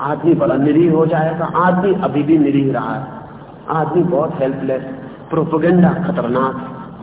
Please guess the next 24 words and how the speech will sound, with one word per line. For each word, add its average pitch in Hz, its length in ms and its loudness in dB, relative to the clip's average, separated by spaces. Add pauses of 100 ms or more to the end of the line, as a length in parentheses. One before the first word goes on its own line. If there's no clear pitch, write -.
(360)
वो 147 80 -2
चारों 180 500 4
तरफ 180 260 2
से 165 60 2
आदमी 151 320 2
को 139 140 2
जकड़ने 131 460 0
की 123 140 -4
कोशिश 117 420 -6
करता 117 240 -8
है। - 160 -10 (500)
और 240 120 6
मन 247 240 6
का 254 120 4
नियम 233 400 4
है 285 120 4
कि 247 100 0
उस 226 80 2
पर 233 160 0
दोहराए 190 520 4
चले 185 180 2
जाओ 170 380 4
एक 165 300 0
बात, 139 480 -2